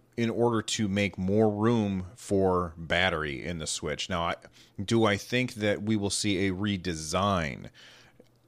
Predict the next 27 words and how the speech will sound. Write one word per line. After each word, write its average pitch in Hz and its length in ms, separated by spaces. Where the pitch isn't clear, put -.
I 127 100
don't 180 200
think 120 320
so. 76 240
I 90 100
think 160 360
what 170 100
we'll 117 240
end 104 160
up 90 140
seeing, 101 400
if, - 340
if 123 220
they 131 160
do, 101 300
if 117 120
they 104 140
do 120 260
this, 73 460
I 78 60
think 123 260
what 117 120
we 104 120
will 98 200
end 98 160
up 87 140
seeing 104 500